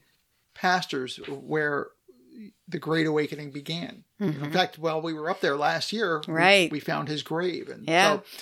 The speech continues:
Speaker 1: those, all those kinds of things. And then at one point he goes from Perth Amboy down to Freehold, which is right down Route nine, which as you take that route, he would have almost certainly had to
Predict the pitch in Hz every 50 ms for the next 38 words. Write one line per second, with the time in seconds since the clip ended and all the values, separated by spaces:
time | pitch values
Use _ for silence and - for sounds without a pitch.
0 | - - - _ 220 233 240 226 226 226 214 220 208 208 202 196 - - 185 156
1 | - - 156 151 131 156 160 196 254 294 269 220 196 190 190 - - - - -
2 | _ - - _ _ _ _ _ _ _ - 160 156 170 208 233 226 - 190 165
3 | 147 160 165 151 165 156 160 165 156 - - - 156 131 131 131 131 131 135 135
4 | - _ _ - 208 220 196 208 202 190 190 180 156 147 156 156 160 - 147 131
5 | - - 233 247 226 165 147 - - - - - - - - - _ _ 160 160
6 | 147 - 143 135 131 139 160 160 160 - 170 160 147 135 135 131 131 - - 175
7 | 208 208 196 180 170 165 160 156 143 127 139 131 - - - - - - _ _
8 | _ _ _ _ _ _ _ _ _ _ _ _ - - 165 180 185 180 127 156
9 | 165 156 147 143 135 - _ _ _ _ _ _ _ _ _ _ _ _ _ _
10 | _ _ _ _ - - 208 214 214 - 208 180 170 156 - 143 - 170 156 135
11 | 127 127 120 - _ _ _ _ _ _ _ _ _ _ _ - - - 190 190
12 | 170 170 175 185 185 185 - - 185 226 247 254 262 254 240 214 - - - -
13 | - - - - 214 214 214 214 214 127 120 139 127 120 160 156 156 151 - -
14 | - 151 151 147 143 139 135 139